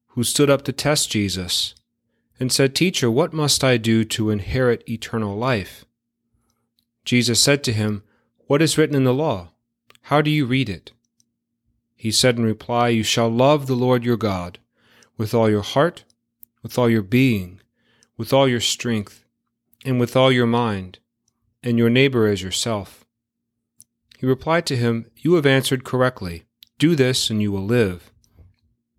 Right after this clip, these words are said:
But because he wished to justify himself, he said to Jesus, "And who is my neighbor?" Jesus replied, A man fell victim to robbers as he went down from Jerusalem to Jericho.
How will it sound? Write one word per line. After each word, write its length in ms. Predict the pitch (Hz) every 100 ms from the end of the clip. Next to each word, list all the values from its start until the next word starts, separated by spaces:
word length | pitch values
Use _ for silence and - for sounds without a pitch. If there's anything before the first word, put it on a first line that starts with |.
| _ 127 - - - - _ - _ _ _ _ _ _ _ _ -
But 120 | 117
because 380 | 117 - 120 -
he 80 | 117
wished 320 | 113 110 -
to 80 | 107
justify 600 | 113 135 - 127 120 110
himself, 500 | 98 95 - 107 117
he 80 | 107
said 300 | - 117 117
to 80 | 104
Jesus, 560 | 101 98 95 92 - - _ - - - - -
"And 80 | 147
who 160 | 202 190
is 140 | 170
my 160 | 160 151
neighbor?" 520 | 156 143 101 80 - _ _ _ _ _ _ _ _ _ _ _ _ _ _ _
Jesus 360 | - 113 113 -
replied, 580 | - - 127 127 107 - _ _ _ _ _ _ _ _ -
A 40 |
man 240 | 135 156 156
fell 220 | 156 143
victim 380 | 127 147 143 135
to 120 | 131
robbers 680 | 127 127 107 87 87 - - _ _ _ _ _ _
as 200 | 110 -
he 80 | 117
went 200 | 117 113
down 300 | 127 123 127
from 200 | - 110
Jerusalem 640 | 107 113 147 - 120 113
to 80 | 110
Jericho. 640 | 107 143 151 95 92 82